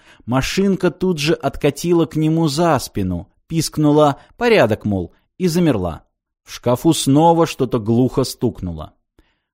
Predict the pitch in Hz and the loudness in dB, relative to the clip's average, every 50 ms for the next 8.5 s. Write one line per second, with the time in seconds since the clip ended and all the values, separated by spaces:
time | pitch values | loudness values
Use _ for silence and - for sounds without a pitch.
0 | _ _ _ - 120 127 131 143 170 208 202 - - 190 175 - - - 190 190 | _ _ _ -2 0 0 0 0 0 0 0 0 -2 -2 -2 -2 0 4 4 4
1 | 190 185 165 - - - 160 156 156 147 - - 190 202 196 185 175 147 - 151 | 4 2 -2 -4 -2 0 2 2 2 2 0 -2 -2 0 2 2 2 2 0 -2
2 | 143 - - 170 165 156 - - 160 156 139 135 160 190 185 147 147 151 143 - | -2 0 0 0 0 0 0 2 2 2 2 2 2 2 2 2 2 0 0 0
3 | - 151 143 143 143 143 139 139 131 110 95 80 87 82 78 - _ _ _ _ | -2 0 0 2 2 0 0 0 -2 -4 -4 -6 -8 -10 -12 -14 _ _ _ _
4 | _ _ _ - 147 160 165 175 180 190 196 190 156 - - - - 135 135 135 | _ _ _ -4 -2 0 2 2 4 4 4 4 2 0 -2 0 2 2 4 6
5 | 170 175 160 143 120 - - 120 120 117 - - 139 143 147 139 120 123 156 196 | 6 6 6 4 2 2 2 0 0 0 0 0 0 4 4 4 4 4 4 2
6 | 196 - - - 101 82 - _ _ _ _ _ - 113 113 - - 180 180 170 | 2 0 -4 -6 -6 -8 -10 _ _ _ _ _ -6 -6 -4 2 4 4 4 4
7 | - 143 135 139 135 151 170 147 - - 143 120 101 113 139 127 - 127 - - | 2 2 2 4 4 2 2 0 0 -2 -2 0 2 0 0 0 0 -4 -4 0
8 | 127 123 120 110 110 101 104 90 - - | 0 0 0 0 0 -2 -2 -2 -6 -10